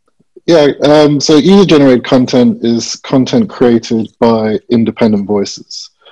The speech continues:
So not the voice of a brand or an organization.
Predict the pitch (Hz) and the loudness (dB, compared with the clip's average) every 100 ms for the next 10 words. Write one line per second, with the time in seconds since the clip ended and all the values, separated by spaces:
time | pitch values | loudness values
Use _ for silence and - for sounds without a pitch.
0 | _ _ _ - 104 104 110 107 113 104 | _ _ _ -2 2 4 2 0 0 2
1 | 110 104 - - 101 101 113 120 123 135 | 4 2 -2 -6 -6 -2 0 0 0 0
2 | 127 - 98 107 107 113 104 101 98 98 | -4 -6 -6 -4 -2 -2 -2 -2 -4 -4
3 | 95 - 85 92 | -6 -10 -14 -16